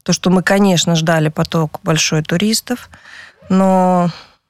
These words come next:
э, в связи с, э, объявлением спецоперации у нас, э, конечно, все, э, пошло, наверное, не так, как мы ожидали. Не хочется сказать, э, не буду говорить то, что этот год плохой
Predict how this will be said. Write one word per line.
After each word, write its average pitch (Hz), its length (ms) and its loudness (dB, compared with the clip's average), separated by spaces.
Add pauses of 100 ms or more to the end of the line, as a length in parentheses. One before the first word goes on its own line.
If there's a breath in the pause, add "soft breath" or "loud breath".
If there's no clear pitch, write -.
(160)
э, 170 300 2
в 160 60 -2
связи 185 580 2
с, - 320 -4
э, 165 280 2 (460 loud breath)
объявлением 190 540 2
спецоперации 262 1000 -2 (640 loud breath)
у 180 60 0
нас, 208 560 0
э, 175 400 2
конечно, 185 600 0 (360 loud breath)
все, - 340 -2 (220)
э, 170 520 2 (280 loud breath)
пошло, 214 320 0
наверное, 185 420 2
не 185 120 2
так, 214 200 -2
как - 220 -6
мы 233 140 4
ожидали. 202 600 0 (520 soft breath)
Не 208 80 2
хочется 240 220 -2
сказать, 220 440 0
э, 190 560 2 (140)
не 233 160 2
буду 233 240 2
говорить 208 340 0
то, 196 80 0
что 196 160 -2
этот 185 180 -4
год 185 200 -2
плохой 190 760 0